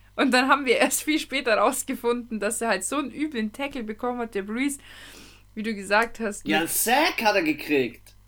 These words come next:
Speaker 2: Ein Sack war das, glaub ich. Oder ein Tackle, ich weiß es gar nicht. Aber
Speaker 1: Irgendeiner ist
Speaker 2: war
Speaker 1: auf
Speaker 2: auf
Speaker 1: jeden
Speaker 2: jeden
Speaker 1: Fall
Speaker 2: Fall
Speaker 1: auf ihn
Speaker 2: übel.
Speaker 1: draufgefallen.
Speaker 2: War auf jeden Fall übel. Und als er sich draußen mit Sean Payton unterhalten hat, hab ich mir nicht gedacht, dass das, ähm,
Speaker 1: Er stand ja auch noch
Speaker 2: dass das
Speaker 1: ewig
Speaker 2: so
Speaker 1: mit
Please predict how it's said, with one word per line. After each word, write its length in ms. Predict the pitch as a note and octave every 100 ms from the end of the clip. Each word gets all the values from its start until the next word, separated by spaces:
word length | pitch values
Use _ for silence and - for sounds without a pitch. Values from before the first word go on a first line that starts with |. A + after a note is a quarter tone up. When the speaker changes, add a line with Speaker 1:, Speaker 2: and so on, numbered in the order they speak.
| -
Speaker 2:
Ein 80 | B2+
Sack 480 | - G#3+ C#4 D#4 D#3
war 200 | C3+ A#2
das, 400 | A2+ G#2+ - - - - -
glaub 340 | C3 C3+ C3 A#2
ich. 200 | G#2+ C3
Oder 120 | C3+
ein 100 | C3+
Tackle, 320 | F#3 - E3
ich 140 | A#2+ A2+
weiß 180 | D3+ G#3
es 140 | -
gar 220 | A#2+ A2+
nicht. 200 | A2+ A#2
Aber 200 | A#2+ C3
Speaker 1:
Irgendeiner 640 | C3 A#2+ - G3+ F3+ F3+ F3+
ist 60 |
Speaker 2:
war 60 | E3
Speaker 1:
auf 60 | F#3+
Speaker 2:
auf 40 |
Speaker 1:
jeden 100 | G#3
Speaker 2:
jeden 100 | G3+
Speaker 1:
Fall 140 | A3+ G#3
Speaker 2:
Fall 80 |
Speaker 1:
auf 80 | A#3
ihn 60 | B3+
Speaker 2:
übel. 80 | C4
Speaker 1:
draufgefallen. 720 | - D4 D4 A#3+ G#3+ - E4+ - - - - - - - - - - -
Speaker 2:
War 160 | - D#3
auf 120 | A3+
jeden 180 | A3 B3+
Fall 180 | A3+ F#3
übel. 240 | C4 D4
Und 180 | G3 G3+
als 180 | G#3 A#3
er 100 | A#3
sich 140 | G3+
draußen 340 | - E3 A3 C4
mit 100 | -
Sean 240 | G3 F#3
Payton 320 | E3 C4 - A#3
unterhalten 460 | E3 C#3+ C#3 C#3
hat, 60 | C#3+
hab 80 | D3+
ich 100 | D3+
mir 100 | D#3+
nicht 200 | D3+ -
gedacht, 320 | D3 D3 -
dass 120 | D3
das, 340 | - C3+ - - _ - -
ähm, 300 | C#3 C3 C3
Speaker 1:
Er 60 | A3+
stand 340 | A#3 B3+ D4+
ja 120 | -
auch 100 | A3+
noch 100 | A#3
Speaker 2:
dass 160 | A3+ -
das 80 | B3+
Speaker 1:
ewig 180 | C4
Speaker 2:
so 40 |
Speaker 1:
mit 80 | D4